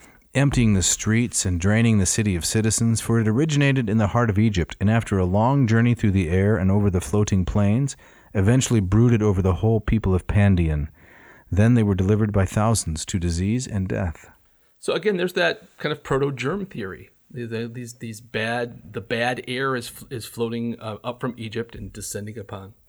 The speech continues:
Speaker 2: uh,
Speaker 1: Mm-hmm.
Speaker 2: the people of Athens.
Speaker 1: Right.
Speaker 2: Yep.
Speaker 1: Fomites.
Speaker 2: Fomites.
Speaker 1: You familiar with fomites?
Speaker 2: No, what's fomites?
Speaker 1: Oh, well, it's a Latin word, fomes fomitus. It's a tiny little body.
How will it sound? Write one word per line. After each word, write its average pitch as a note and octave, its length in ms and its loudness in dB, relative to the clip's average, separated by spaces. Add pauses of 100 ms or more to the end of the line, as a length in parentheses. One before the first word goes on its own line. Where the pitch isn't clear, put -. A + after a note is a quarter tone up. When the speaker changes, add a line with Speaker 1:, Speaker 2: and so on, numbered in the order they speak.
(160)
Speaker 2:
uh, B2 60 -4
Speaker 1:
Mm-hmm. G2+ 360 4
Speaker 2:
the A2 80 2
people A2 260 -10
of G#2+ 80 -10
Athens. A2+ 540 -16
Speaker 1:
Right. G#2 260 2
Speaker 2:
Yep. D2 100 -12 (160)
Speaker 1:
Fomites. F#2 880 -2 (800)
Speaker 2:
Fomites. B2+ 520 -8
Speaker 1:
You G2 80 -2
familiar A#2 360 2
with G#2+ 160 2
fomites? A#2 360 0
Speaker 2:
No, C#3+ 100 -2
what's A2+ 220 -6
fomites? A2 560 -10
Speaker 1:
Oh, G2+ 200 0
well, F2+ 140 -2
it's - 180 -6
a F2 60 -2
Latin G#2 320 -4
word, E2 160 -6
fomes G2 520 -4
fomitus. - 680 -6
It's - 160 -14
a F#2 60 -12
tiny A#2 340 -4
little G2 220 -2
body. G2 520 -4